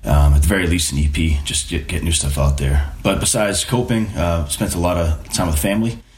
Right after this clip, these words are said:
Um, I have two ki-, two, two young kids, um, and we did a lot of camping this summer. A lot of family time, a lot of home improvement as well. Um, been d-, doing some, some side gigs to help make ends meet, and, um, we're,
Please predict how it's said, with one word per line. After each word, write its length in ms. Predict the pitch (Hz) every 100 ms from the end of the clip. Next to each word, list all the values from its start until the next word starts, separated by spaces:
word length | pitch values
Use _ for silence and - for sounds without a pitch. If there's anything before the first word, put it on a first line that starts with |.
| - - -
Um, 300 | 127 76 71 78
I 60 |
have 100 | 80
two 120 | 85
ki-, 220 | 73 71 -
two, 200 | 85 73
two 160 | -
young 200 | 90 82
kids, 520 | 73 90 87 - - -
um, 380 | 73 71 71 71 69 - - -
and 100 | 73
we 60 |
did 120 | 73
a 40 | 80
lot 120 | 76
of 60 | 71
camping 340 | 85 76 80
this 120 | 73
summer. 460 | - 85 82 73 73 - - - - -
A 80 | 69
lot 140 | 82
of 60 | 78
family 200 | 85 78
time, 200 | 87 82
a 20 |
lot 140 | 85
of 60 | 76
home 160 | 98
improvement 520 | 85 73 85 76 82 71
as 120 | 73
well. 400 | 76 76 73 71 - -
Um, 360 | 69 71 69 69 - - - - - -
been 120 | -
d-, 220 | 90 78 -
doing 220 | 92 87
some, 340 | - 82 78
some 180 | 73 78
side 280 | - 87 82
gigs 340 | 85 80 -
to 120 | 82
help 260 | 73 78 71
make 400 | 78 71 - - -
ends 220 | 85 80 71
meet, 300 | 95 113 - -
and, 280 | - 71 69
um, 320 | 71 71 71 69 - - - - - - - -
we're, 240 | 73 73